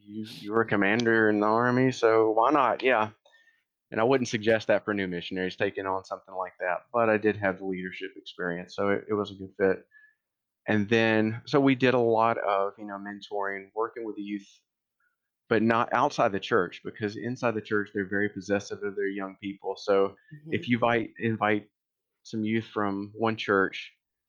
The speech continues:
Speaker 1: to another church, they're not gonna come because their pastors are very, you know, possessive. But so we did a lot of stuff outside the church that brought all the youth groups together.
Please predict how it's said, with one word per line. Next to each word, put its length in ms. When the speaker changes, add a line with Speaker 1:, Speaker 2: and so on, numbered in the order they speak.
Speaker 1:
to 140
another 280
church, 260
they're 120
not 160
gonna 160
come 360
because 300
their 120
pastors 420
are 160
very, 500
you 100
know, 80
possessive. 640
But 360
so 80
we 80
did 120
a 40
lot 180
of 60
stuff 260
outside 400
the 80
church 400
that 240
brought 240
all 220
the 100
youth 220
groups 220
together. 480